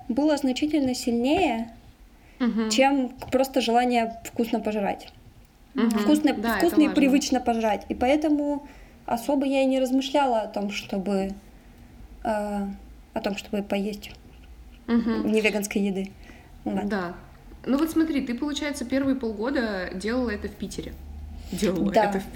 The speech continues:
Speaker 2: Питере.
Speaker 1: <laughs> я делала это в Питере, да.
Speaker 2: Расскажи, как это, э, сказалось на бюджете на еду?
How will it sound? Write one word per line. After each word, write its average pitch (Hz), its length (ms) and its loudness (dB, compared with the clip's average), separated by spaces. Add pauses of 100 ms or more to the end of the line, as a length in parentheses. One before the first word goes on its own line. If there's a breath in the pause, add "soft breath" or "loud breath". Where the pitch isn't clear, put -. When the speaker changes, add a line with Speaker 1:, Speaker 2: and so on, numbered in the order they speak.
Speaker 2:
Питере. 254 340 6
Speaker 1:
<laughs> - 60 2
я 262 100 6
делала 220 400 2 (120)
это 220 260 0
в - 260 -4
Питере, 220 360 -2 (360)
да. 208 140 -4 (100)
Speaker 2:
Расскажи, 254 420 2
как 254 200 -2
это, 262 160 0
э, 202 520 -2
сказалось 226 600 -2
на 214 200 -2
бюджете 202 540 -4
на 190 80 -2
еду? 175 300 -4